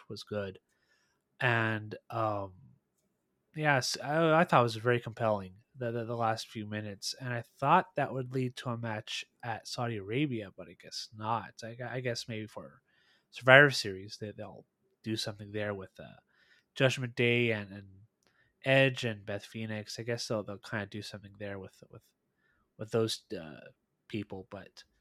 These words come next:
yeah, I mean, this was, uh, I thought it was very compelling the last ten minutes. I thought, thought this would be, like, one of the better matches of the show if they maybe <laughs> cut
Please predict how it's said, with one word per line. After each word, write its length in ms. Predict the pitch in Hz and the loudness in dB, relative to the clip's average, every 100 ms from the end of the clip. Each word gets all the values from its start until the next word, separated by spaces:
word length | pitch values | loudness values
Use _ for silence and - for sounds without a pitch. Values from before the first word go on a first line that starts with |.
| _ _ _ _ _ - | _ _ _ _ _ 4
yeah, 200 | 170 156 | 8 8
I 160 | 110 131 | 8 2
mean, 140 | 123 | 0
this 160 | 127 - | -2 -2
was, 200 | 139 127 | -2 0
uh, 600 | 110 104 98 71 - - - _ - | -2 -2 -6 -10 -16 -20 -20 _ -2
I 200 | 170 220 | 4 4
thought 440 | - 175 156 156 - | 4 8 10 10 6
it 60 | |
was 260 | 143 139 120 | 0 0 -2
very 380 | 120 127 135 135 | -2 2 4 2
compelling 640 | 131 120 - 117 113 107 | -2 -8 -2 0 0 -4
the 80 | 110 | -6
last 380 | 107 107 107 - _ | -4 -4 -4 -8 _
ten 320 | - 117 113 | -6 -4 -4
minutes. 500 | 123 127 143 123 - - _ _ _ _ | -6 -4 -6 -4 -8 -10 _ _ _ _
I 140 | 120 131 | -2 2
thought, 220 | 180 - | 2 0
thought 220 | 147 180 180 | 4 4 4
this 160 | 170 | -2
would 80 | 151 | -2
be, 160 | 139 135 | 0 2
like, 200 | 123 123 | 2 0
one 80 | 127 | 0
of 60 | |
the 60 | 120 | 0
better 300 | 113 123 123 | 2 2 2
matches 340 | 117 110 123 | 0 -2 -6
of 100 | 117 | -8
the 80 | 107 | -8
show 280 | - - 123 | -6 0 0
if 100 | 117 | 0
they 120 | 113 | -4
maybe 280 | 117 117 113 | -4 -4 -4
<laughs> 0 | |
cut 280 | - 151 | -2 -4